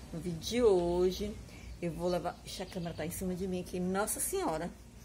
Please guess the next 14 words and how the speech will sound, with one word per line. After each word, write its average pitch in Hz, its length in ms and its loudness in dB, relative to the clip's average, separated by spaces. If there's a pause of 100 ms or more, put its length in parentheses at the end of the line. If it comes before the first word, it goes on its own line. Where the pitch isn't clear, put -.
(400)
Vou 170 80 -2
levar 170 160 2
vocês 165 380 -4
lá 175 160 2
fora 160 400 -4
e 160 40 -2
vou 160 140 -4
mostrar 156 400 -4
a 156 60 -4
vocês 151 500 -4
a 156 60 -6
coisa 165 260 -8
mais 160 380 -4
linda 170 520 -2